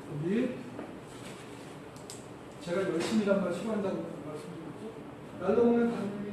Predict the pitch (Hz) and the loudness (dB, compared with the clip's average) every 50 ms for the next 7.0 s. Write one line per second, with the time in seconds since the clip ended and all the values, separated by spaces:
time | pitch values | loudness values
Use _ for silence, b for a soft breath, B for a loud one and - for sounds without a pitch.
0 | - - - - 254 247 254 254 254 240 226 220 - - 190 190 196 202 202 208 | -6 -6 -4 -4 -4 -4 -2 0 0 2 2 0 0 -2 -4 -4 -4 -4 -2 -2
1 | 208 208 196 175 180 180 185 190 196 196 - - 165 - - - - 220 202 - | -2 -2 -4 -4 -6 -6 -6 -6 -6 -6 -6 -6 -6 -6 -6 -6 -6 -6 -6 -6
2 | - - 247 247 233 233 233 - - - 220 214 202 190 185 170 156 240 240 247 | -4 -2 0 0 2 2 0 0 -2 -2 -6 -6 -4 -2 -2 -2 0 2 2 2
3 | - - - - - - - - - - - - - - - 147 160 160 147 151 | 2 0 -4 -6 -8 -12 -12 -12 -12 -12 -12 -12 -12 -12 -10 -8 -6 -6 -6 -6
4 | - - - - - - 220 233 214 - - - 208 202 202 202 233 247 214 247 | -8 -8 -10 -10 -10 -8 -8 -6 -4 -4 -2 0 2 2 2 2 0 0 0 0
5 | 247 247 - - 185 180 180 175 175 185 208 214 214 - - - - - - - | 0 -2 -2 -2 -2 -2 -2 -2 -2 -4 -4 -4 -4 -6 -8 -10 -10 -12 -12 -10
6 | - - 254 247 240 240 226 - - - 202 - - - - 214 220 220 233 240 | -4 -2 0 0 2 2 0 0 0 -6 -8 -8 -8 -8 -4 -4 0 0 0 -2